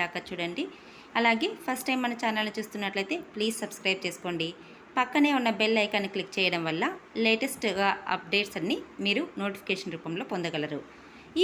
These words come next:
పథకానికి సంబంధించి రైతులకు సంవత్సరానికి ఇరవై వేల రూపాయలైతే జమ చేస్తామని చెప్పడం జరిగింది.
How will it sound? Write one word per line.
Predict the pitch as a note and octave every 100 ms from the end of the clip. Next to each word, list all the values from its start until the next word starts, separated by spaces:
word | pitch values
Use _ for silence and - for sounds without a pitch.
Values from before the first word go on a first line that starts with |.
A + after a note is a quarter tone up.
| G4
పథకానికి | C#4+ - C4+ C#4 -
సంబంధించి | A#3+ A3 G#3+ G3+ G3 G3 F3+ A3+ - - - - B3
రైతులకు | C4+ C#4+ D#4 D4+ F#4+
సంవత్సరానికి | C#4 B3+ C#4 - A#3 A3 E4 A4 - - -
ఇరవై | A3+ B3 A3+
వేల | A3+ C4 A3+
రూపాయలైతే | A3+ G#3+ G3+ F#3 F#3+ C#4+ G#3+
జమ | G#3 G#3
చేస్తామని | F#3+ G3 F#3 E3+ B3+ A4 - - - - -
చెప్పడం | C4+ B3+ A#3 C#4
జరిగింది. | F3+ F3 E3